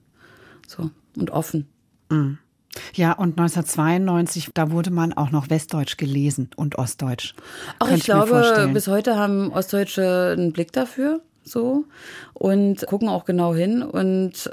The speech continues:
Speaker 1: das ist was, was da immer noch drin sitzt. Und klar, also ich
Speaker 2: Bis
Speaker 1: meine,
Speaker 2: heute,
Speaker 1: gut,
Speaker 2: würden Sie sagen?
Speaker 1: Ja, das würde ich schon sagen. Also das merke ich ja auch in Diskussionen, ne? Also dass, dass sowas auch als Vorwurf kommt, „Ja, du bist ja wahrscheinlich Westdeutsch.“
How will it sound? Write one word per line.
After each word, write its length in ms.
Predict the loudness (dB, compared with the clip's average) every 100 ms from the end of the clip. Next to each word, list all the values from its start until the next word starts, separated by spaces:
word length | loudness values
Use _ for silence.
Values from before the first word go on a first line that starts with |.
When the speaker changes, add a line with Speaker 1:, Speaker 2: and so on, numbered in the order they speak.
| -4
Speaker 1:
das 180 | -4
ist 180 | -4 -6
was, 160 | -4 -4
was 120 | -4
da 140 | -2
immer 180 | -2 0
noch 120 | -2
drin 300 | -4 -4 -4
sitzt. 340 | -2 -6 -10 -16 -18 -18 -10
Und 140 | -8 -6
klar, 200 | -6 -4
also 160 | -2 0
ich 100 | 2
Speaker 2:
Bis 80 | 4
Speaker 1:
meine, 100 | 4
Speaker 2:
heute, 240 | 2 2
Speaker 1:
gut, 80 | 0
Speaker 2:
würden 140 | 0
Sie 120 | -2
sagen? 300 | -2 -2 2
Speaker 1:
Ja, 200 | 2 2
das 180 | 0 -4
würde 120 | -6
ich 80 | -4
schon 200 | 0 0
sagen. 320 | 2 2 2
Also 380 | 2 0 2 0 -2 -12 -4
das 160 | -2
merke 240 | 2 2 0
ich 80 | 0
ja 80 |
auch 120 | 0 0
in 100 | 0
Diskussionen, 680 | -2 -4 -2 0 2 2
ne? 240 | 2 2 2
Also 320 | 0 0 0
dass, 260 | 0 -2 -4 -8 -12
dass 360 | -6 -4 -2
sowas 240 | -2 -2 -4
auch 100 | -4
als 200 | -4 -4
Vorwurf 340 | -4 -2 -2
kommt, 180 | -2 -2
„Ja, 80 | 0
du 100 | -2
bist 220 | -4 -4
ja 100 | -2
wahrscheinlich 500 | -2 -2 -2 -2 -2
Westdeutsch.“ 520 | -6 -4 -6 -6 -10